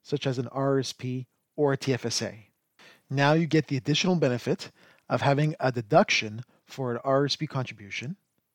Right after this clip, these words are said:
or tax exempting any future gains you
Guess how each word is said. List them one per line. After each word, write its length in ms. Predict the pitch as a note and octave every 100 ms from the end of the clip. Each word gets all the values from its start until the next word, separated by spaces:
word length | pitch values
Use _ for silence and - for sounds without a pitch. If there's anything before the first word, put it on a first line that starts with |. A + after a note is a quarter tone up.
| _ _ _ _ _ _ D#3
or 280 | D#3 E3
tax 540 | E3+ - F3 F3+ - -
exempting 760 | D3 A#2+ D3 F3+ E3+ A2 G#2 G#2+ _ _
any 160 | C#3+ C#3
future 420 | - F#3 - E3
gains 340 | C3 C#3 C3
you 120 | B2